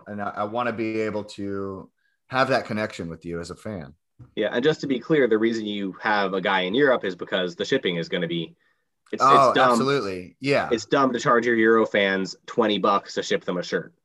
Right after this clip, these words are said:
Speaker 1: Exactly. I started to feel bad at one point.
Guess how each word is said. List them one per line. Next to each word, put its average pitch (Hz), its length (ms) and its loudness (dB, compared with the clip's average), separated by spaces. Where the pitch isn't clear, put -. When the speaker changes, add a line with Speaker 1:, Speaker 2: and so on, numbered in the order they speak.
Speaker 1:
Exactly. 113 840 -2
I 117 100 0
started 175 320 2
to 143 60 -6
feel 143 200 0
bad 120 320 2
at 95 80 -6
one 104 200 -6
point. 95 420 -8